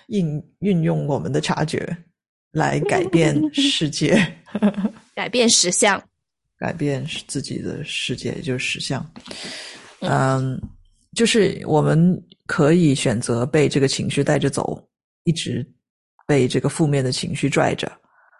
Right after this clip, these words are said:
Speaker 1: 也有，也，也可以选择不被它拽着，运用你的察觉，察觉到了自己生气了，哎，察觉到了这是信念，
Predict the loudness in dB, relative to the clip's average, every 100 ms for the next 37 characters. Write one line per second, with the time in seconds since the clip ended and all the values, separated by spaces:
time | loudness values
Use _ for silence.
0 | _ _ _ 4 6 8 6 4 -2 _
1 | _ 2 6 6 6 6 6 4 2 2
2 | 4 2 2 -2 -2 0 0 -2 -6 -4
3 | -4 -4 -4 0 0 2 0 -2 -4 -8
4 | -14 -20 _ _ _ _ _ _ 2 2
5 | 2 0 -2 -2 -4 -4 -6 -8 _ _
6 | _ -4 -2 2 4 4 4 2 -4 -6
7 | -6 -4 -2 -2 -2 -2 -4 -16 -20 _
8 | -10 0 0 0 -4 0 2 4 4 4
9 | 2 2 2 2 2 2 2 0